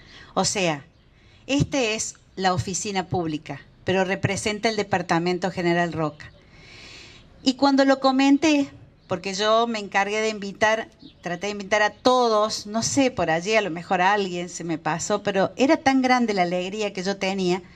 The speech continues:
que yo quería que todos compartieran hoy este momento. Entonces, ¿a dónde me dirigí? Y me dirigía a, a las comunas, a las intendencias, y los llamaba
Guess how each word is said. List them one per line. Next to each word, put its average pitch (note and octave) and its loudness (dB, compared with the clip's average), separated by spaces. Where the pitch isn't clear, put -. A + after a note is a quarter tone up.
que A3+ 0
yo C4 2
quería C#4 2
que A3+ -2
todos D4+ 2
compartieran F3 0
hoy E3 2
este F3 -4
momento. D#3 0
Entonces, C4+ 2
¿a A3+ 2
dónde B3 4
me G3+ -4
dirigí? F3+ -2
Y C4 2
me C4 2
dirigía C4+ 2
a, F3+ -2
a D#3+ -8
las D3+ -6
comunas, G3+ 0
a F3+ 0
las F3 -2
intendencias, F3 0
y G3+ -4
los G#3 2
llamaba G#3+ 4